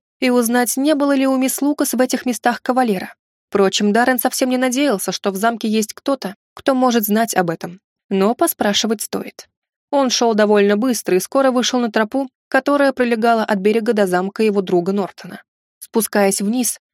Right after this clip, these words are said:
Дрейк предполагал, что мисс Эванс будет задавать вопросы, и уже был готов дать на них ответ,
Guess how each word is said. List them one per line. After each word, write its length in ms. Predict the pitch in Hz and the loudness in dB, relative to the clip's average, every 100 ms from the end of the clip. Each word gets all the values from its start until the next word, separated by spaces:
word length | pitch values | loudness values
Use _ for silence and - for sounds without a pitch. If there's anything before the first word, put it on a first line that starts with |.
| - | -8
Дрейк 400 | 226 254 285 - | -2 2 2 0
предполагал, 600 | 254 226 - 233 233 247 | -4 -4 0 2 2 0
что 180 | 220 226 | -2 -2
мисс 200 | 220 208 | -2 -2
Эванс 460 | - 269 190 175 - _ _ | 0 0 -2 -6 -12 _ _
будет 340 | 196 202 220 202 | -4 0 2 2
задавать 360 | 208 214 214 | 2 2 0
вопросы, 460 | 220 214 262 - - _ _ _ _ | -2 0 -2 -2 -12 _ _ _ _
и 80 | 269 | 0
уже 280 | 262 247 294 | 2 4 2
был 180 | 254 254 | 2 0
готов 320 | 220 233 233 | 0 0 0
дать 220 | 214 220 | 0 0
на 60 | 214 | 0
них 220 | 214 214 | 0 0
ответ, 400 | 214 294 294 | -4 -2 -4